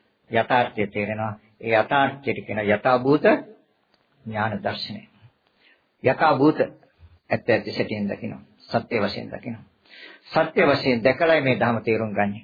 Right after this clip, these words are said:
අවබෝධ කරගන්න, වටහා ගන්න. ඒකම තියෙනවා ආයතන පිළිබඳව දැනගන්නත් ඕනේ.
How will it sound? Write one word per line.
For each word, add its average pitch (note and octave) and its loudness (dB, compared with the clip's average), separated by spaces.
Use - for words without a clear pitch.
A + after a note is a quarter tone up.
අවබෝධ G#2 -2
කරගන්න, G#2 -8
වටහා G#2 -4
ගන්න. G#2+ -8
ඒකම E3 2
තියෙනවා C3 0
ආයතන B2+ 0
පිළිබඳව B2 -4
දැනගන්නත් G2+ -4
ඕනේ. - -14